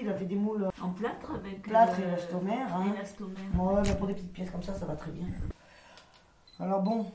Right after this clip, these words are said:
Speaker 1: ils m'ont contacté, ils m'ont dit, au secours, euh, venez chercher le matériel. Au départ, c'était pas des moules comme ça,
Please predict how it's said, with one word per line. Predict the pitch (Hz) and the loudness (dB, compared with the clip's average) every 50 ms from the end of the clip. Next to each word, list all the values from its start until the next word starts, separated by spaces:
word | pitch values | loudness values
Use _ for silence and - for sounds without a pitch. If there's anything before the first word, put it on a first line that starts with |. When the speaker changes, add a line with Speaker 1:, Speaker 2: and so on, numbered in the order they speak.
| - - | -10 -6
Speaker 1:
ils | 185 | -4
m'ont | 196 196 | -4 -2
contacté, | - 202 190 196 196 - 247 | -2 -2 -2 -2 -2 0 0
ils | 240 | 0
m'ont | 220 | 0
dit, | 190 196 226 | 0 -2 -2
au | |
secours, | 240 - - 302 311 320 330 320 226 226 | -4 -4 0 2 4 4 4 4 4 4
euh, | 220 220 | 2 2
venez | 220 247 277 | 2 -2 -4
chercher | 277 294 285 - 262 | -4 -6 -8 -6 -4
le | 240 | -4
matériel. | 233 226 233 233 226 226 220 220 220 220 208 185 - - - - - - - - - - - - - - - - - _ _ _ - _ - - - | -2 -2 0 -2 -2 -2 -2 -4 -6 -6 -8 -8 -10 -14 -20 -20 -20 -20 -20 -20 -20 -20 -20 -20 -20 -20 -20 -20 -20 _ _ _ -20 _ -20 -6 -2
Au | |
départ, | 226 226 226 311 320 330 320 | -2 0 4 4 4 4 4
c'était | - 254 214 - - | 0 -4 -8 -8 -8
pas | - - 262 262 | 0 0 2 2
des | 262 | 2
moules | 254 247 - | 0 -2 -2
comme | - 254 262 - | -2 -4 -4 -4
ça, | - 285 | -4 -4